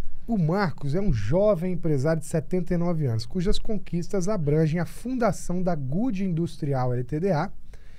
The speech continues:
e da pioneira Grifos, a primeira indústria de cosméticos do Espírito Santo ainda em atuação no mercado.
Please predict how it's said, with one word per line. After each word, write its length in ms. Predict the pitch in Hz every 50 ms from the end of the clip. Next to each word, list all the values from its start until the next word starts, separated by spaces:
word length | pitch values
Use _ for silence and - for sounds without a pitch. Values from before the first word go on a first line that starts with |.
| - - - -
e 60 | -
da 140 | 156 - 196
pioneira 800 | - - - - 226 247 262 240 196 165 160 165 180 190 202 202 - -
Grifos, 840 | 123 113 117 123 156 196 220 - - - - 107 - - - - - - - - - - - - - -
a 120 | - 139 143
primeira 480 | - - 180 180 175 185 214 247 254
indústria 480 | 247 220 160 143 185 190 - - 170 160
de 100 | 156 156
cosméticos 640 | - - 170 139 135 147 151 160 156 - - 165 147
do 60 | 165
Espírito 400 | - - - - 160 - - -
Santo 420 | - - - 151 170 175 - - - -
ainda 540 | - 196 226 233 196 185 180 208 214 196 220
em 120 | 214 214
atuação 480 | 214 190 - - 208 196 - - 185 180
no 60 | 180
mercado. 440 | 190 214 175 - - 143 - - 85